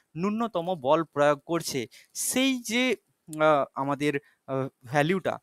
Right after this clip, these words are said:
সেটাই কিন্তু আমাদের অ্যাটমসফিয়ারিক প্রেশার, অর্থাৎ অ্যাটমসফিয়ার আমাদের ওপর যে নরমাল ডাইরেকশনে প্রেশারটা অ্যাক্ট করছে বা বলটা প্রয়োগ করছে, সেটাই কিন্তু আমাদের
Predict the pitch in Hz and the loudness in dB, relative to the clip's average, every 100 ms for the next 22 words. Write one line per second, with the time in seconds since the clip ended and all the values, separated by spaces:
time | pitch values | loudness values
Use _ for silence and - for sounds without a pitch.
0 | _ - - 185 247 233 190 170 175 165 | _ -8 -4 2 2 0 -6 -6 -8 -6
1 | 131 131 139 202 _ - 127 135 147 143 | -6 -4 -4 -4 _ -2 -2 0 -4 -6
2 | - 147 180 233 _ - 156 135 123 117 | -2 -2 -2 -6 _ -2 -2 0 0 0
3 | 143 156 - 143 202 233 - 220 - 143 | -2 -4 -2 -2 0 -6 0 0 2 0
4 | 143 147 139 156 127 - - 226 240 - | -2 -2 -2 -4 -6 -12 -4 0 -2 -4
5 | _ _ 131 131 139 165 208 180 170 170 | _ _ -12 0 0 2 2 4 4 2
6 | 175 170 - 139 - 156 - 151 - 131 | -4 -6 -2 -2 0 -2 2 2 4 2
7 | 143 - 185 190 135 131 123 147 143 147 | 0 -4 -2 0 0 -2 2 0 2 -2
8 | 180 214 - 131 - 262 - - _ - | 2 0 0 -6 -2 -4 -4 -12 _ -4
9 | 180 196 175 151 131 156 123 120 135 | 0 0 0 -8 -8 -8 -6 -6 -2